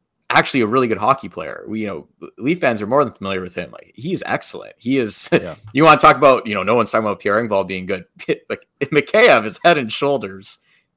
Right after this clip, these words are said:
Speaker 1: above Pierre Engvall. You know, you wouldn't
Speaker 2: Yeah.
Speaker 1: find anyone in the league that would take Pierre Engvall over Mikheyev. And so I just, they haven't really set up camp for success. Like, I enjoyed watching that line tonight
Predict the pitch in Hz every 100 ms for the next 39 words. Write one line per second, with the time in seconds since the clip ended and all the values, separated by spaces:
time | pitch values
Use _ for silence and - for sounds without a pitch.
0 | - 123 120 101 - 117 104 98 98 90
1 | 87 76 92 92 90 127 165 151 151 127
2 | 143 147 131 127 123 139 120 98 90 -
3 | 98 92 - _ _ _ - 113 101 101
4 | 98 95 95 92 95 90 95 92 90 87
5 | _ _ _ _ - 107 - 127 120 -
6 | 143 147 - _ _ _ _ 143 165 190
7 | 170 151 - 123 123 - 113 107 110 -
8 | - - 104 101 104 - - 104 92 -
9 | _ - 123 110 131 123 107 107 113 107
10 | 85 92 98 104 - 101 101 98